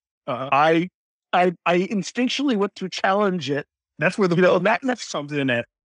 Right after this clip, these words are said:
Speaker 2: Yeah, yeah. Not, not necessarily because I believe otherwise, just because, but more so because I, uh, I, I, I, worrying is the wrong word.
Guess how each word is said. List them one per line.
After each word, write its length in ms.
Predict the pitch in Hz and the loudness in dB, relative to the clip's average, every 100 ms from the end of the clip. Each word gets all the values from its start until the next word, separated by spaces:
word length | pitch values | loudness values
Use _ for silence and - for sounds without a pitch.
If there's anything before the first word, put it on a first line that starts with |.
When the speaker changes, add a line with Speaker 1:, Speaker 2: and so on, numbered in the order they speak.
| _ _ _ _ | _ _ _ _
Speaker 2:
Yeah, 400 | 214 311 277 131 170 | -2 2 2 0 0
yeah. 260 | 262 165 220 | 2 2 2
Not, 200 | 226 180 | 0 0
not 280 | 240 277 294 | 0 0 0
necessarily 540 | 285 - 311 277 247 | -2 -4 -2 2 2
because 340 | 220 220 220 233 | 0 0 -2 0
I 120 | 202 | -2
believe 420 | 165 180 208 240 - 214 | -2 -2 0 0 0 0
otherwise, 580 | 247 240 156 139 139 | 2 4 4 2 0
just 220 | - 175 - | -4 -6 -6
because, 680 | 180 185 170 165 160 - - | -6 -2 2 2 0 -8 -4
but 140 | 190 190 | -2 0
more 220 | 165 180 | 0 0
so 160 | - 165 | 0 -2
because 540 | 160 160 165 147 131 - | -2 -2 0 0 -2 -4
I, 520 | 147 135 147 143 143 131 _ _ _ _ _ _ - | 0 4 4 4 2 -2 _ _ _ _ _ _ 0
uh, 380 | 156 143 135 127 - _ | 2 4 2 0 -6 _
I, 360 | 143 147 139 131 - | 0 2 2 -2 -2
I, 380 | 127 131 127 - _ _ _ _ _ - _ _ _ | 2 2 2 -2 _ _ _ _ _ -20 _ _ _
I, 280 | 135 131 - _ _ - | 0 0 -2 _ _ -14
worrying 580 | 185 180 180 254 247 220 | -10 -4 2 4 4 4
is 140 | 160 | 2
the 100 | 165 | 0
wrong 360 | 143 143 143 135 | 4 4 4 0
word. 340 | 127 113 104 | 0 0 -2